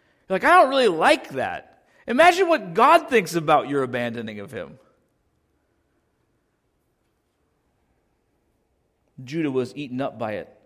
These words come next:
by this religious novelty, and Israel was eaten up with it before them. And so are we.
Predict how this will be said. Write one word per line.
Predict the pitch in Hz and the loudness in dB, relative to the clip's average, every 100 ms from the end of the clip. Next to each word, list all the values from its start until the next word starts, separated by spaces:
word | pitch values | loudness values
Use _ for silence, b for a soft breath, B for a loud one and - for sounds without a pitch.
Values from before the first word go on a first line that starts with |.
| _ _ _ _ _ _ _ _ _ _ _ _ | _ _ _ _ _ _ _ _ _ _ _ _
by | 135 | -10
this | 135 131 | -8 -8
religious | 135 131 113 117 | -6 -6 -8 -8
novelty, | 123 120 113 113 120 110 | -6 -6 -8 -12 -12 -12
and | 113 110 b b | -12 -16 b b
Israel | - 147 139 143 131 | -8 -8 -4 -2 -2
was | 123 120 117 - | -2 -4 -4 -10
eaten | 135 123 | -14 -8
up | 127 - | -6 -6
with | 123 117 | -10 -10
it | 117 | -12
before | 113 113 127 120 | -14 -12 -8 -6
them. | 120 123 110 107 _ _ _ _ _ _ _ _ _ _ _ _ | -6 -6 -8 -16 _ _ _ _ _ _ _ _ _ _ _ _
And | 123 | -18
so | 120 170 139 | -12 -6 -4
are | |
we. | 117 104 110 107 | -4 -8 -12 -14